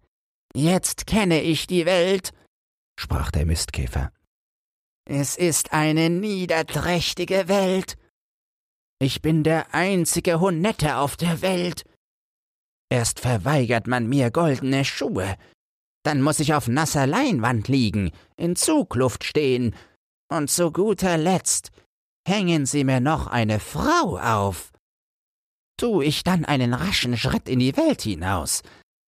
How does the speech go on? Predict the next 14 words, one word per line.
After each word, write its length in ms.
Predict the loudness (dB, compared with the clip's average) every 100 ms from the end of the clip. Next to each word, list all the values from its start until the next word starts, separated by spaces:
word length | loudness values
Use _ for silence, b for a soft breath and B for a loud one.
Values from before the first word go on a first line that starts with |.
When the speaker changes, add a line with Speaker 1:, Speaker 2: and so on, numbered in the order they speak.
| _ -4
Speaker 1:
und 220 | -2 0
erfahre, 800 | 0 -2 0 2 2 2 0 2
wie 80 | 2
man 160 | 2
es 180 | 0 0
dort 380 | 0 0 -2 -4
bekommen 580 | -4 -2 -2 0 -4 -2
kann 380 | -2 -2 -4 B B _ _ _ 0
und 300 | 0 0 0
wie 200 | 2 0
ich 120 | 0
es 240 | -2 -2
haben 460 | 0 0 0 0 -2
sollte, 640 | 0 -2 -4 -4 -6 -8